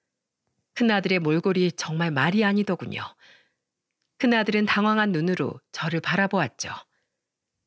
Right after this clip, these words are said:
"너 이게 무슨 꼴이야? 어? 이놈아, 이혼하면 이혼을 했다고, 암에 걸렸으면 암에 걸렸다고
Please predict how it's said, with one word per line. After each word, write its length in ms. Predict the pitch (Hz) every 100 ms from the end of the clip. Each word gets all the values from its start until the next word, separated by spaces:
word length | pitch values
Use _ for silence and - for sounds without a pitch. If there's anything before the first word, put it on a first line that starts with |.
| _ _ _ _ _ _ -
"너 220 | 196 196 131 - - _ _
이게 260 | 285 277 254
무슨 420 | 226 269 - 233
꼴이야? 540 | 233 202 202 170 156 - _ _ _
어? 320 | - 247 359 339 - _ _ _ _ _
이놈아, 560 | 202 190 196 185 165 139 147 - - - _ _ -
이혼하면 680 | 190 233 233 226 208 220 233
이혼을 380 | 262 240 226 233
했다고, 540 | 220 - 208 196 165 147 - _ _ _ -
암에 380 | 247 277 262
걸렸으면 680 | 262 269 233 240 - 240 247
암에 300 | 240 233 233
걸렸다고 680 | 226 220 214 208 226 247 240